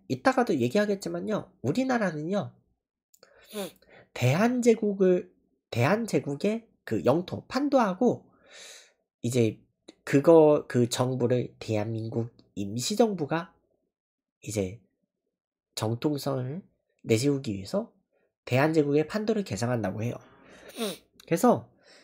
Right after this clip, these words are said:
공화정으로 가지만 기존의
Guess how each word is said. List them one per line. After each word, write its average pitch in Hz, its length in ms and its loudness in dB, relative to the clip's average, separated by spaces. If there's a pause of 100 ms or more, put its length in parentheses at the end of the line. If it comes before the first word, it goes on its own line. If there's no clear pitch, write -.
(200)
공화정으로 220 680 8
가지만 139 580 -2 (1000)
기존의 185 680 0